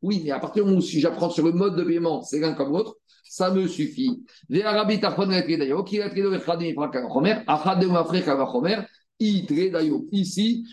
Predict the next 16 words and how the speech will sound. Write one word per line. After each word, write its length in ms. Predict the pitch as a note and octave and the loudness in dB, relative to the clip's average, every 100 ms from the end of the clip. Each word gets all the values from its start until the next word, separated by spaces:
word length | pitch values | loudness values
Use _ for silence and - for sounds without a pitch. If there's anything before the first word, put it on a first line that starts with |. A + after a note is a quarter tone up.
| - | -12
je 160 | D#3 A3+ | -4 -2
peux 200 | G#3 G3 | 0 -2
apprendre 380 | E3 - F3 | -2 0 0
le 100 | D#3 | 2
mode 220 | F3 G#3+ D#3+ | 0 0 -2
de 80 | |
paiement, 520 | E3+ D3 C3 D3 A#3+ - | -2 -2 -2 -4 -6 -2
mais 160 | F#3 | -2
sur 160 | F#3 G3+ | 0 0
la 100 | F#3 | 0
sévérité, 440 | - E3 D#3 F3+ | 0 0 2 0
je 100 | F3 | 0
ne 60 | E3 | -2
suis 160 | - D3+ | -2 -4
plus 320 | E3 F#3 - | -2 -2 -4
sévère. 440 | - D#3 A#2+ F2+ | -6 -2 -2 -4